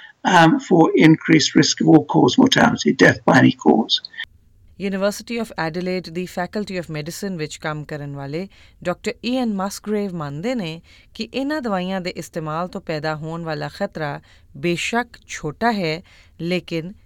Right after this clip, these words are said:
Speaker 2: ਹੈ ਜ਼ਰੂਰ, ਤੇ ਇਸ ਸ਼ੋਧ ਦੇ ਨਤੀਜੇ ਅਜਿਹੀਆਂ ਦਵਾਈਆਂ ਦਾ ਕੈਂਸਰ ਦੇ ਮਰੀਜ਼ਾਂ ਉੱਤੇ ਹੋਣ ਵਾਲੇ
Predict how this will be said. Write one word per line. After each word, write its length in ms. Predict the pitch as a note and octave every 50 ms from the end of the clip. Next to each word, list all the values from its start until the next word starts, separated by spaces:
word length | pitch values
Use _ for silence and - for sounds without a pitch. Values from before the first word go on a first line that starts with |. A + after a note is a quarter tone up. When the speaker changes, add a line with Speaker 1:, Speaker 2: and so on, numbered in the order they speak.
| _ _ - - G3
Speaker 2:
ਹੈ 140 | F#3+ E3+ D3 D3 - _ _ _
ਜ਼ਰੂਰ, 460 | - C#3+ D#3+ F3 D#3 D#3+ C#3+ B2+ A#2+ - _ - - - - - - - - _
ਤੇ 120 | - F#3+ - _ _ -
ਇਸ 320 | C#4 D4+ - - - - _ _ _ _ _ _ _ - - -
ਸ਼ੋਧ 320 | - A#3+ A#3+ C4 C#4+ C4+ A#3
ਦੇ 200 | F#3+ F#3+ F#3+ F3
ਨਤੀਜੇ 680 | E3+ D#3+ D#3 - G#3 A#3 G#3 F3+ G3+ G3 D3+ C3+ - _ _ _ _ _ - G3
ਅਜਿਹੀਆਂ 480 | F#3+ D#3+ G3 A3+ B3 A#3+ C#4 D#4 D#4+ D4+
ਦਵਾਈਆਂ 460 | G3 F#3+ F3 E3 D#3 D3+ D#3 D#3 D#3
ਦਾ 260 | C#3+ D#3 D3 D3+ E3 - _ _ _ _ _ _
ਕੈਂਸਰ 420 | - G#3 G3+ A3 A#3+ A#3 - D4+ D4
ਦੇ 160 | B3 A#3 B3
ਮਰੀਜ਼ਾਂ 480 | G#3+ F#3 F3 E3 E3+ E3+ E3 F3 F3 E3+
ਉੱਤੇ 280 | D#3+ D3 - - D#3+ D3+ C#3+
ਹੋਣ 240 | D#3 E3 F3+ G3 F#3+
ਵਾਲੇ 200 | F#3 E3 E3